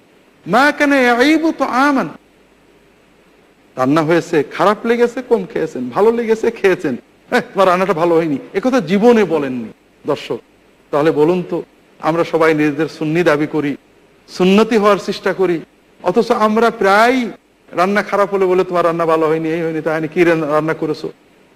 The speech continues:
রাসূলুল্লাহ সাল্লাল্লাহু আলাইহি ওয়াসাল্লাম কত শালীন, কত পরিমিত ছিলেন। জীবনে কখনো রান্না খাবারের খারাপ বলেননি। ভালো লাগলে খেয়েছেন, ভালো না লাগলে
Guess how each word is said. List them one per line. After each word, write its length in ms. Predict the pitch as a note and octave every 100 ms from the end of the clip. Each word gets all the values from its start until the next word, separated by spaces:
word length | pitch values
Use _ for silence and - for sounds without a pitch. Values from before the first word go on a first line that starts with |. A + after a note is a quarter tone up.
| -
রাসূলুল্লাহ 520 | D#3 D#3 F3 E3 E3+
সাল্লাল্লাহু 380 | E3 D#3 D#3 D#3+
আলাইহি 180 | D#3 C#3+
ওয়াসাল্লাম 20 | - _ -
কত 480 | G3 A#3+ A3+ -
শালীন, 380 | - D#3 F3 G#3 G3+
কত 240 | F#3 G#3 F#3
পরিমিত 420 | D#3+ F#3+ B3 D4
ছিলেন। 440 | B3+ - G3+ F3 C3 - _ -
জীবনে 420 | E3+ A#3 C#4+ C#4 C#4
কখনো 520 | G#3 - A#3 A#3+ B3+
রান্না 800 | A3 E3 E3+ E3+ F3+ G3 A3 A#3+ - _ -
খাবারের 720 | - D#3 D3 C#3+ C3+ E3 G#3+ - _ _ _ _ _ _ _
খারাপ 240 | - C#4 D4+
বলেননি। 360 | F3+ D3 C3 A2+ - _ _
ভালো 260 | B2 D#3+ G#3+
লাগলে 300 | A3 G#3 A3
খেয়েছেন, 500 | A3 - A3+ A3+ D4+ - _ _ _ _ _ _ _ _ _
ভালো 300 | - A3 B3
না 240 | C4 A#3 B3
লাগলে 360 | B3+ B3 C#4